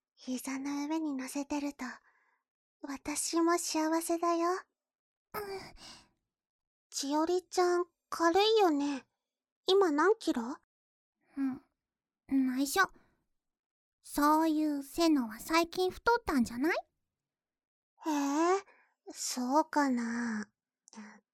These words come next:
Speaker 1: でもあれだよ。幸せ太りっていうの？ちおりちゃんが可愛いから、なんかそれだけで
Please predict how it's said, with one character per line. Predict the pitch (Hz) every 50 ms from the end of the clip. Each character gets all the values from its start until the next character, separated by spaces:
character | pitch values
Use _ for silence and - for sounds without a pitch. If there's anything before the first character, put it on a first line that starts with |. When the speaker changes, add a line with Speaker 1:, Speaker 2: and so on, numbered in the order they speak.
| _
Speaker 1:
で | - 254 294 349
も | 339 320 285 233 208
あ | 208 214
れ | 254 302
だ | - 339 330
よ。 | 339 359 381 427 - - _ _ _ _ _ _ _ _ _ _ _ _ _ _ _
幸 | - - - - - 285 302 311 330 339 349 359
せ | - 392 381
太 | 381 381 403 392 - 349 330
り | 349 359 359
っ | 359
て | _ _ - 302 269
い | 254 269
う | 277 254
の？ | 220 202 202 247 320 - - _ _ _ _ _ _ _ _ _ _ _ _ _ _ _ _ _ _ _ _ _ _ _
ち | - - - 254 240
お | 247 262
り | 277 277
ち | - - 302
ゃ | 294
ん | 294 302 311
が | 311 311
可 | - - 320 311 311 311 320
愛 | 330 330 339 349
い | 339 330
か | - 311 302
ら、 | 285 269 254 - - - - - _ _ _ _ _ _ _ _
な | - 311 320 359 403
ん | 440
か | - - 294 262
そ | - - - - - 262 254
れ | 254 254
だ | 254 277 285
け | - - 311
で | - - 254 240